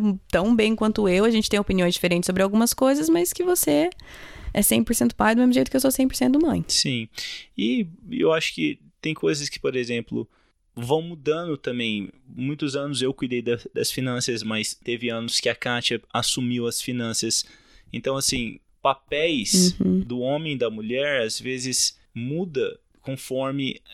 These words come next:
Speaker 2: é,
Speaker 1: A necessidade,
Speaker 2: as
Speaker 1: a fase de
Speaker 2: necessidades da,
Speaker 1: vida.
Speaker 2: da, da família. Uma coisa eu posso te falar.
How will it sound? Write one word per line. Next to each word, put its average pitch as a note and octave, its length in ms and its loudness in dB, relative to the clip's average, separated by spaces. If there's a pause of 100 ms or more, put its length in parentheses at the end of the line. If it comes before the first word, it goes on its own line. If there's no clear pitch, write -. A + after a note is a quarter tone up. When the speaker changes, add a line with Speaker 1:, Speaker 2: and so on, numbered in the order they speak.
Speaker 2:
é, A#2 340 0
Speaker 1:
A B3+ 60 6
necessidade, G#3+ 800 4
Speaker 2:
as F#3+ 80 2
Speaker 1:
a - 20 -4
fase F#3 280 4
de F#3+ 120 2
Speaker 2:
necessidades F3 280 4
da, G#3 100 6
Speaker 1:
vida. F#3 240 2
Speaker 2:
da, F#3 100 6 (120)
da A#2+ 40 2
família. B2 640 -4 (440)
Uma C3+ 100 -4
coisa E3+ 220 -4
eu - 60 -8
posso F#3 240 0
te - 80 -2
falar. C3+ 460 2